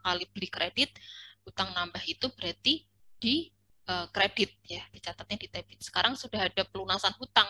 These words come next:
berarti kan hutangnya berkurang. Nah, hutang berkurang ya,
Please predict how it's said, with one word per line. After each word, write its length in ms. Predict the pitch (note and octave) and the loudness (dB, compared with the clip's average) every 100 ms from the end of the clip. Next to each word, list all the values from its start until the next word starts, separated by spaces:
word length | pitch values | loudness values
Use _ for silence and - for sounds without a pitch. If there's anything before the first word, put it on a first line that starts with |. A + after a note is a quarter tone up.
| G3+ | 0
berarti 240 | - - | -4 2
kan 140 | A#3 C#4+ | 4 2
hutangnya 480 | A3+ - G#3+ G3 C4 | -2 2 4 4 2
berkurang. 480 | C4 G#3 F3+ F3+ G3 - _ _ - - - - - | 2 -2 0 2 2 -2 _ _ -20 -20 -18 -20 -8
Nah, 120 | F3+ F3+ | -6 -6
hutang 380 | G3+ - C#4 D#4 | -8 4 4 6
berkurang 580 | C4 - G3+ F3 F3+ E4+ - _ _ | 2 2 4 4 4 2 -10 _ _
ya, 180 | - F#3 | 0 0